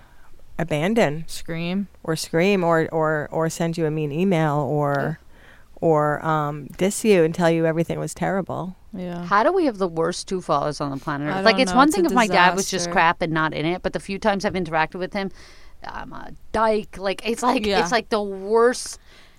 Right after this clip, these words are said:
Speaker 2: Well,
Speaker 3: It's
Speaker 2: it's
Speaker 1: Well, he's
Speaker 2: interesting.
Speaker 3: mean on
Speaker 1: not
Speaker 3: top
Speaker 1: like
Speaker 3: of
Speaker 1: that,
Speaker 3: it.
Speaker 1: though.
Speaker 2: My
Speaker 1: He didn't
Speaker 2: dad
Speaker 1: do
Speaker 2: is
Speaker 1: that.
Speaker 2: not,
Speaker 1: He was,
Speaker 2: um,
Speaker 1: see, I was pleasantly surprised
Speaker 2: I know.
Speaker 1: by
Speaker 2: When my
Speaker 1: that.
Speaker 2: sibling was, came out as trans to him, I
Speaker 1: It's
Speaker 2: think
Speaker 1: very
Speaker 2: he
Speaker 1: interesting.
Speaker 2: didn't get it, but it didn't. It's almost like he's like, "Okay, I don't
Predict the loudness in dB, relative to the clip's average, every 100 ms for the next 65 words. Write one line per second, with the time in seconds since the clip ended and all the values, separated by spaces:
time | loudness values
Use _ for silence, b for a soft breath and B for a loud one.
0 | b _ 0 0 0 4 6 8 8 10
1 | 10 10 10 8 8 6 6 2 0 4
2 | 6 6 8 8 8 4 2 4 4 2
3 | 0 0 2 2 2 0 -4 -2 -2 4
4 | 6 8 6 2 -4 -8 -12 -16 6 6
5 | 8 0 -2 -4 -6 -2 4 4 4 2
6 | 4 4 6 6 6 4 0 2 0 2
7 | 0 -2 -4 -4 -2 0 0 0 -2 -4
8 | -2 -2 -2 -4 -4 -4 -4 -4 -6 -8
9 | -2 0 2 0 0 0 -2 -4 -6 -6
10 | -2 -2 0 -2 -4 -8 -20 -20 -20 -20
11 | -20 -20 -20 -2 -2 0 -4 -2 -2 0
12 | -2 -2 -2 2 2 2 0 2 0 0
13 | -4 -4 -2 -2 -2 -14 -20 -20 -20 -14
14 | -6 -4 0 2 2 0 -2